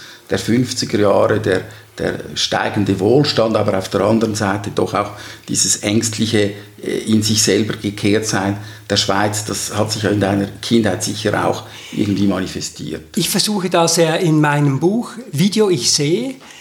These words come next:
Speaker 2: im ersten Teil zu beschreiben, meine Kindheit, wie wir eben eigentlich sehr sorgenfrei in Zürich aufgewachsen sind. Ich bin in einem kleinen Quartier, im Hirslanden-Quartier aufgewachsen. Das war sehr gemischt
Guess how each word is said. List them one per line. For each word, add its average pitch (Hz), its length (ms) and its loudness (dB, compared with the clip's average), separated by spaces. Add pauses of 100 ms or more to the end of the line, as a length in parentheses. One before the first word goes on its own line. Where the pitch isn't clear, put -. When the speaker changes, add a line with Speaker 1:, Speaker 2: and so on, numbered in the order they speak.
(200)
Speaker 2:
im 165 160 4
ersten 175 500 2
Teil 156 340 0
zu 185 160 -4
beschreiben, 156 560 -2
meine 151 220 0
Kindheit, 202 680 -4 (340)
wie 170 140 4
wir 185 100 6
eben 185 280 4
eigentlich 151 240 2
sehr 185 300 4 (300)
sorgenfrei 208 960 0 (300)
in 160 320 2 (200)
Zürich 202 400 0
aufgewachsen 185 720 0
sind. 147 300 -2
Ich 147 240 -4
bin 147 160 2
in 135 80 2
einem 127 240 -2 (540)
kleinen 220 420 2
Quartier, 175 460 2
im 151 60 2
Hirslanden-Quartier 202 1200 0 (200)
aufgewachsen. 185 760 0
Das 143 100 -4
war 131 140 0
sehr 175 260 2
gemischt 175 600 0